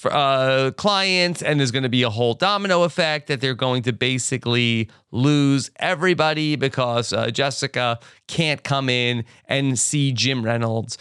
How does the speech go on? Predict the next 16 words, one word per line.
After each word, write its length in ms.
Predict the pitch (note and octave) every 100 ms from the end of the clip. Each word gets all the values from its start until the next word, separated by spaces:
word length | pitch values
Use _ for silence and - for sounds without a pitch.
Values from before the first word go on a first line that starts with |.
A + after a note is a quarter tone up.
| - - -
And 200 | C#3+ C3
so 540 | C#3 C3 B2 B2 A#2+ - _
basically 520 | D#3 E3 E3 D3 D3+
this 260 | C#3 D3 -
guy 520 | - C#3+ C3+ C3 C3+
who 220 | B2 C3
is 160 | B2+ A#2
trying 400 | - B2+ C3 C3
to, 480 | - C3 B2+ B2+ A#2+
like, 440 | B2 B2 B2 -
uh, 220 | A#2 A#2
steal 680 | A2 - - F3+ D#3+ D3+ D3+
Jim 380 | C3+ C3 C#3+ C3+
Reynolds's 600 | C3+ C3+ C3 A#2 B2 A2+
position, 840 | C3 B2 F#3 D#3+ E3+ D3 C#3 C#3 - - _
well, 540 | D3 D3 D3 C#3 B2+